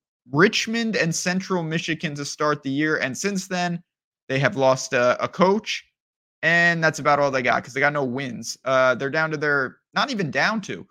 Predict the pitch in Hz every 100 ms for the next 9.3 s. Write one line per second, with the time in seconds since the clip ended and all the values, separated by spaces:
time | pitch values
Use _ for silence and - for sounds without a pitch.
0 | _ _ - 196 180 160 190 202 190 180
1 | 175 - 175 165 160 156 147 147 139 104
2 | - 156 156 110 107 139 131 123 131 -
3 | 170 156 - - 151 139 135 143 143 139
4 | - 139 160 156 143 143 139 127 123 117
5 | - 143 165 180 - 185 175 170 160 156
6 | 156 147 _ _ - 127 117 123 156 151
7 | 151 156 156 147 147 - _ _ _ _
8 | - 131 135 160 160 147 147 95 147 143
9 | 139 135 127